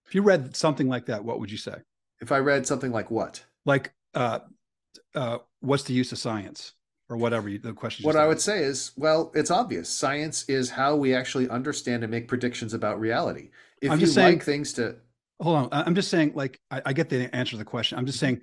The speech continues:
Speaker 1: how would you react to someone saying a thing that everybody says question science, but that is definitely not question science? Like, what would you, how would you react to it?
Speaker 2: I'm still not parsing your question.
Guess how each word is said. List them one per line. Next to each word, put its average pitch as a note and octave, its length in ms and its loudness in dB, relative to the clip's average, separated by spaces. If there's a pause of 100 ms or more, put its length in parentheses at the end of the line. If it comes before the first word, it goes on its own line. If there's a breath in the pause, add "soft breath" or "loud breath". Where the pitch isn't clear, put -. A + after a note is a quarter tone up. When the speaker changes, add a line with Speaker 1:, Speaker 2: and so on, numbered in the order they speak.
(160 soft breath)
Speaker 1:
how E3 240 2
would G3 180 6
you E3 140 2
react C3 400 2
to C3 60 -10
someone B2 420 0
saying A2+ 540 -4 (880 soft breath)
a C3 100 -4
thing C3 340 2
that A#2 160 -4
everybody C3 280 2
says B2 200 -6
question B2 400 -2
science, A#2+ 240 -4
but - 180 -12
that A#2 140 -2
is A2+ 120 -8
definitely A2 320 -4
not G#2 180 -6
question G#2+ 340 -8
science? G2+ 320 -12
Like, G2+ 140 -14
what - 180 -4
would A#2 140 -4
you, A#2 160 -8
how C3+ 160 0
would C3+ 120 4
you B2 100 -2
react A2 320 -4
to G2 100 -10
it? G2+ 80 -14 (680)
Speaker 2:
I'm C3 140 -2
still G#3+ 340 2
not G3+ 240 0
parsing E3 480 -2
your B2 100 -2
question. - 480 -6